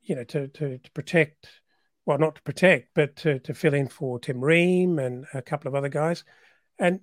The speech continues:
and people get a go and they pull a rabbit out of a hat and they're surprised. And suddenly,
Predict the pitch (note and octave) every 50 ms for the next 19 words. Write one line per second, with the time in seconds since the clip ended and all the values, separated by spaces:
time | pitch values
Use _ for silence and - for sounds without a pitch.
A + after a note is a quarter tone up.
0 | - - F#3+ - - A3 G3+ F#3+ F3 F#3 F3 E3+ D#3+ D#3 E3 E3+ E3+ F3+ F#3 F#3+
1 | G3+ G#3+ G#3 - E3+ E3 E3+ E3 E3 E3+ E3+ F3 F#3 - E3 D#3+ D#3 - F#3+ F#3
2 | F3+ F#3+ A3 A#3+ G#3+ F3 C#3+ C3+ C3+ B2+ C3 B2 B2 C3 C3 - D3+ C#3+ C#3 C3+
3 | - - C#3+ - F3 A3 A3 E3 B2 A#2+ - - _ _ _ _ _ _ _ _
4 | - D#3 D#3 D#3 D#3 E3 - - - G3 F#3+ F3+ D#3+ C#3+ C#3 C#3 C#3+ C#3+ D3+ D3+
5 | D3 -